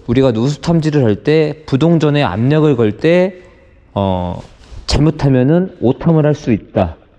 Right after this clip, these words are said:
어, 큰 실수를 할 수가 있기 때문에 그런 것들을 한번 영상으로 담아보도록 하겠습니다. 요 앞에 보이는 부동전은 제가 누수 현장에서 가져온 것입니다.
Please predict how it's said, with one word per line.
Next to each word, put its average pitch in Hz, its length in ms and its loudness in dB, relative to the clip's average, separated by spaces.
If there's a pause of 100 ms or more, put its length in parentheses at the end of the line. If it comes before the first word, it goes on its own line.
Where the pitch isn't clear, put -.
(160)
어, 95 320 -2
큰 190 160 2
실수를 190 380 0
할 151 100 2
수가 131 200 -2
있기 - 140 -4
때문에 104 560 -2 (260)
그런 120 240 0
것들을 120 320 0
한번 120 300 0
영상으로 104 360 -2
담아보도록 101 540 -2
하겠습니다. 101 480 -2 (460)
요 165 100 4
앞에 175 200 0
보이는 185 340 2
부동전은 147 500 0
제가 127 200 0
누수 139 300 0
현장에서 143 380 0
가져온 123 320 -2
것입니다. 90 560 -4